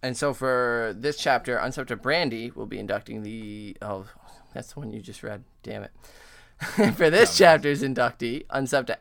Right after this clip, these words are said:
Speaker 1: Afton will be suspending her anger at Jorah Mormont and welcoming him into the Sisterhood. I, I
Speaker 2: This is a
Speaker 1: understand.
Speaker 2: good one for
Speaker 1: Yeah.
Speaker 2: you to read out, actually.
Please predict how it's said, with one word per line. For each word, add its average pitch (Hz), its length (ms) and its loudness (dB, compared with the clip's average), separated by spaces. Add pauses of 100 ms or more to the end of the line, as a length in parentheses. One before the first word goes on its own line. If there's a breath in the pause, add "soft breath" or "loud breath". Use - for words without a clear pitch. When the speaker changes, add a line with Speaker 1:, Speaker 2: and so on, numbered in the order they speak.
Speaker 1:
Afton 175 540 6 (320 loud breath)
will 143 120 0
be 143 100 2
suspending 135 640 0
her 113 120 -4
anger 90 340 -8
at 82 160 -4
Jorah 85 280 -4
Mormont 82 520 -8 (120)
and 107 180 -10
welcoming 95 420 -6
him 90 140 -12
into 78 180 -14
the 87 100 -14
Sisterhood. 90 540 -10 (140)
I, 95 420 -8 (260)
I 139 180 4
Speaker 2:
This 117 220 -2
is - 20 -4
a 143 80 2
Speaker 1:
understand. 127 60 -4
Speaker 2:
good 131 160 4
one 113 160 -2
for - 100 -2
Speaker 1:
Yeah. 120 240 4
Speaker 2:
you 110 60 4 (120)
to 107 60 -10
read 107 180 -2
out, 95 200 0
actually. 95 480 -8